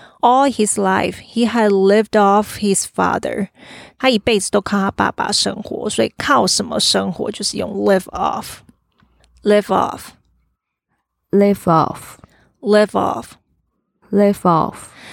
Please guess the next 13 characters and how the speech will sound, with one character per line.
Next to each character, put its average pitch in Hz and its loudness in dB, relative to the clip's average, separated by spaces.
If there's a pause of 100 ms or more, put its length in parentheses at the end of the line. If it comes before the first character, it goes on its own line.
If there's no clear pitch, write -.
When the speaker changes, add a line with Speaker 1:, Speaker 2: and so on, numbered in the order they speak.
(160)
Speaker 1:
那 294 -2
在 320 2
这 - -6
边 269 0
呢， 247 2
这 233 -4
个 233 2
live 214 4
这 - -10
个 - -4
字 202 -4
就 180 -6
是 175 -6